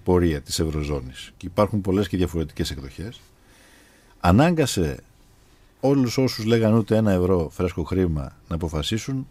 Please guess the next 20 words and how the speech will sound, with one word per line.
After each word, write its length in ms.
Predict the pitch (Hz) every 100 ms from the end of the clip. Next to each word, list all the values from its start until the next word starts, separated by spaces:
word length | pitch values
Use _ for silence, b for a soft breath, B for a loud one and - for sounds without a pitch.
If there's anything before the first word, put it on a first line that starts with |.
| -
όχι 240 | 120 -
μόνο 300 | 113 98 80
ένα 200 | 80 76
ευρώ, 240 | 80 73 113
αλλά 140 | 110
ογδόντα 340 | 95 87 82
τρία 360 | 82 104 117 - - -
δισεκατομμύρια. 720 | 92 90 85 82 80 73 65 B B
Άρα, 280 | 117 110 76
από 240 | 87 87 90
τα 320 | - 80 82 - - - _
δεκατρία 680 | 90 87 92 82 117 123 104
δις 260 | 110 110 -
σε 160 | -
πέντε 280 | 92 104 92
μήνες, 420 | 87 107 131 - - b b b
πήγαμε 340 | 104 110 113
στα 200 | - 101
ογδόντα 400 | 85 82 78 80
τρία 460 | - 110 101 69